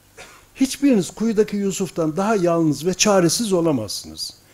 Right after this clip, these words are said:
Yedi yaşındaydı, belden yukarısı çıplaktı, bir tuzlu su kuyusundaydı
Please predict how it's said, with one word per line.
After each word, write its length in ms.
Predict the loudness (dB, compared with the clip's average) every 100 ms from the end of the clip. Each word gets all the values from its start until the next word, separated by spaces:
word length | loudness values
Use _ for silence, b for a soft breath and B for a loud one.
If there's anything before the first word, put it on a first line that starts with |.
| b
Yedi 260 | 2 4 6
yaşındaydı, 1000 | 6 6 2 -2 -4 -10 -6 -6 -4 4
belden 340 | 4 6 4 2
yukarısı 460 | 0 -2 -4 -8
çıplaktı, 840 | -12 -12 -8 -6 -6 -8 -6 -4
bir 100 | -4
tuzlu 340 | -2 -2 -2 -4
su 220 | -6 -6
kuyusundaydı 1000 | -4 -6 -8 -8 -8 -10 -10 -6 -4 -6